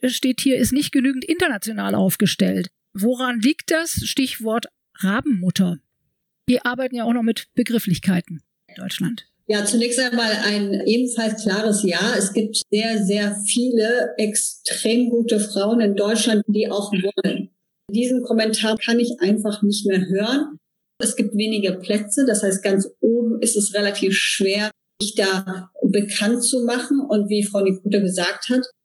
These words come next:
Speaker 2: man muss natürlich in den richtigen Netzwerken sein, um vorgeschlagen zu werden. Aber wenn die Frauen vorgeschlagen werden, dann überzeugen sie auch. Und man muss ihnen einfach diese Möglichkeit geben, sich vorstellen zu können.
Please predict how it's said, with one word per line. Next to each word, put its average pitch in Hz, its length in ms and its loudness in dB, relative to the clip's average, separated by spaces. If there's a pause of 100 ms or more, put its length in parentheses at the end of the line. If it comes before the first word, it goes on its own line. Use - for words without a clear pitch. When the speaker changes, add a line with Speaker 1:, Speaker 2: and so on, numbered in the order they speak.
(220)
Speaker 2:
man 202 240 2
muss 262 240 0
natürlich 233 420 0
in 208 180 2
den 202 100 0
richtigen 226 360 2
Netzwerken 190 720 0
sein, 202 260 0
um 254 160 2
vorgeschlagen 220 720 0
zu - 140 0
werden. 160 420 0 (300)
Aber 220 240 4
wenn 294 200 2
die 277 200 2
Frauen 208 240 0
vorgeschlagen 185 720 0
werden, 175 460 0 (260)
dann 240 420 0
überzeugen 233 760 2
sie 190 160 0
auch. 214 360 0 (260)
Und 208 160 2
man 208 200 2
muss 254 280 0
ihnen 226 140 2
einfach 202 400 0
diese 202 220 2
Möglichkeit 208 680 0
geben, 190 240 2
sich 190 240 -4
vorstellen 190 480 0
zu 180 160 -4
können. 214 340 -4